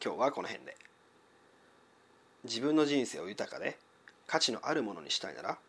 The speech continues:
体を置き去りにはできません。体が変われば意識が変わり、意識が変われば人生が変わる。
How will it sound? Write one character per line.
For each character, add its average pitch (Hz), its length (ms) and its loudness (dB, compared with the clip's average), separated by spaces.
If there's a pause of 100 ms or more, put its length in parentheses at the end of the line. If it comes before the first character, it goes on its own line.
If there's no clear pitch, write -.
(920)
体 147 320 10
を 143 40 12
置 135 180 6
き - 20 2
去 131 120 10
り 127 40 -2
に 160 80 4
は 143 80 6
で - 120 -6
き 92 80 -12
ま 90 100 -6
せ - 120 -2
ん。 - 20 -8 (2250)
体 139 300 8
が 135 100 8
変 131 100 8
わ 127 60 12
れ 120 80 8
ば 131 220 8 (100)
意 110 80 -4
識 - 180 2
が 95 100 -4
変 - 120 -6
わ 67 80 -6
り、 117 160 -6 (840)
意 139 100 0
識 - 180 2
が 98 80 -2
変 87 140 -4
わ 87 40 -2
れ 85 100 -4
ば 151 200 0 (180)
人 117 220 -2
生 98 160 -2
が 165 140 8
変 156 120 -2
わ 135 120 -4
る。 - 80 -14